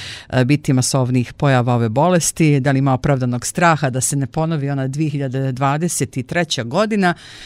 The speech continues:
E, saznaćemo u nastavku kako treba i farmeri da postupe u slučaju pojave, e, koji su to simptomi. Pozdravit ću ovoga jutra našeg gosta, Bojana Mirjanića, veterinarskog inspektora u Gradskoj upravi Gradiška. Dobro jutro i dobro nam došli.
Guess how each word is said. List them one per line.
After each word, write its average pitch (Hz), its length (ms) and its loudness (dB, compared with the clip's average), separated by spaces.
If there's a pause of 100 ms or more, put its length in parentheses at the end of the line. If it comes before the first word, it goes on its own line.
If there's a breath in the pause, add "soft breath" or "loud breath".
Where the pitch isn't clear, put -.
(280 loud breath)
E, 135 180 2
saznaćemo 208 840 4
u 190 120 0
nastavku 190 640 2
kako 202 260 2
treba 180 260 2
i 143 80 2
farmeri 151 540 4
da 117 220 0
postupe 135 560 -2
u 123 40 0
slučaju 123 480 -2
pojave, 170 520 6 (540 loud breath)
e, 131 180 6
koji 165 160 4
su 147 140 0
to 147 180 2
simptomi. 170 840 4
Pozdravit 147 420 2
ću - 120 0
ovoga 135 200 0
jutra 147 240 0
našeg 135 280 0
gosta, 160 400 2
Bojana 139 240 2
Mirjanića, 151 460 0
veterinarskog 127 720 -4
inspektora 139 560 -4
u 139 140 -2
Gradskoj 143 240 -2
upravi 147 280 -2
Gradiška. 151 500 2
Dobro 160 280 4
jutro 226 220 2
i 175 40 6
dobro 165 260 2
nam 151 140 2
došli. 135 320 0